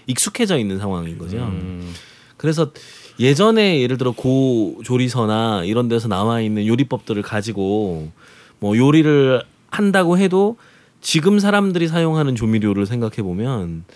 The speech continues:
Speaker 1: 전혀 지금 사람들이 상상할 수
Speaker 2: 음.
Speaker 1: 없는 맛이 나왔을 가능성이 높고요. 그래서 지금 우리가 갖고 있는 식생활에서 굉장히 많은 이제 설탕이라든지 조미 성분의 가미들이 있다는 것을
Speaker 2: 네.
Speaker 1: 사실 우리가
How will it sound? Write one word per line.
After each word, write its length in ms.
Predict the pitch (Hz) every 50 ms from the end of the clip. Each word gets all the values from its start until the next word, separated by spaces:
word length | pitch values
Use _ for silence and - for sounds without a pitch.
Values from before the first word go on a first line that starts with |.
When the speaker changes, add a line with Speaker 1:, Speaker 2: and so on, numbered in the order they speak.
| - _ - - _ _ _
Speaker 1:
전혀 360 | - - 131 139 151 185 202 180
지금 340 | 143 - - 135 160 180
사람들이 360 | 180 180 180 185 175 160 147 151
상상할 380 | 151 180 185 190 208 208 208
수 100 | 196 175
Speaker 2:
음. 80 | 110 95
Speaker 1:
없는 140 | 107 131 143
맛이 1000 | 147 139 120 101 90 82 80 80 - - - 117 117 - - 107 95 98 104 107
나왔을 480 | 92 87 92 101 110 110 - - - -
가능성이 420 | - 101 98 101 101 - 98 104
높고요. 540 | 107 90 80 - - 87 80 80 80 82 - - 107 110 110
그래서 300 | 107 110 110 120 117 110 - - - - - - - - - - - - - - - - - _
지금 360 | - - - 135 127 165 175
우리가 200 | 156 139 156 160
갖고 260 | 180 175 165 - 165 160
있는 240 | 147 147 143 135
식생활에서 600 | 127 - - - 175 170 170 165 156 147 139 131 123
굉장히 440 | - - 120 127 143 165 185 185 170
많은 440 | 135 110 113 113 117 113 110 107
이제 160 | 98 95 98 98
설탕이라든지 1000 | - 151 147 143 - 160 151 143 127 120 110 101 104 98 98 110 127 147 175 180 -
조미 240 | - 127 120 131 135
성분의 420 | 139 135 123 113 113 113 107 101
가미들이 800 | - - 104 101 110 113 98 107 92 90 90 90 92 98 101 95 92 87 85
있다는 360 | 90 - 135 135 139 131 117 104
것을 440 | 95 92 98 131 143 143 117 92 80 - _ - -
Speaker 2:
네. 120 | 95 92 78 - - - - - _ -
Speaker 1:
사실 180 | - 123 123 113
우리가 200 | 104 110 113